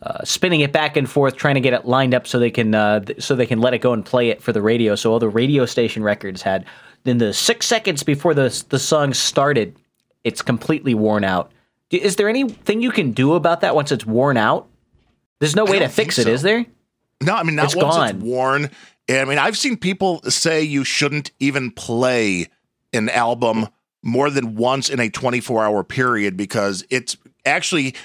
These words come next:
Speaker 2: enough heat building up that the grooves expand a little bit on that
Speaker 1: Mm.
Speaker 2: first play.
Speaker 1: Well, th-, then it gets louder.
Speaker 2: <laughs> Right, we do it.
Speaker 1: <laughs> It's good.
Speaker 2: And if, so if you keep doing that and you keep, you know, if you're playing a song five times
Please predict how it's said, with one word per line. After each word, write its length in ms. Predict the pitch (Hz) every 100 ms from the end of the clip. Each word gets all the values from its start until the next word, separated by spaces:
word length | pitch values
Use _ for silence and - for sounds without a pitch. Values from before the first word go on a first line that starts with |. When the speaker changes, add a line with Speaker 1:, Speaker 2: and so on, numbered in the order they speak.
| - 117
Speaker 2:
enough 300 | 135 175 -
heat 320 | - 214 147
building 400 | 151 147 143 135
up 240 | 131 131 _ _ _ _ -
that 400 | 117 107 127 139
the 80 | 135
grooves 680 | 107 131 240 220 170 156 -
expand 800 | 139 - - - 175 196 202 175
a 40 |
little 300 | 143 147 175
bit 280 | 127 107 85 _ _
on 180 | 120 127
that 140 | 131 117
Speaker 1:
Mm. 80 |
Speaker 2:
first 300 | 165 131 -
play. 280 | - 151 139
Speaker 1:
Well, 120 | -
th-, 220 | - 214 214
then 180 | 240
it 80 | 240
gets 180 | 262 -
louder. 520 | 240 311 269 131 104 -
Speaker 2:
<laughs> 60 | _ _ _ - 180
Right, 260 | 247 -
we 80 | 185
do 160 | 170 175
it. 40 | 147
Speaker 1:
<laughs> 40 |
It's 300 | 254 240 240 -
good. 680 | 240 - 359 403 151 143 - - _ - - - _ -
Speaker 2:
And 120 | 165
if, 120 | 151
so 80 | 180
if 120 | 175
you 120 | 185
keep 260 | 147 226 151
doing 280 | 190 214 190
that 100 | 165
and 80 | 156
you 80 |
keep, 320 | - 196 156 139
you 60 |
know, 80 | 147
if 80 | -
you're 80 | 143
playing 280 | 196 208
a 60 | 170
song 380 | - 190 180 151
five 340 | - 147 147
times 540 | 139 160 147 135 127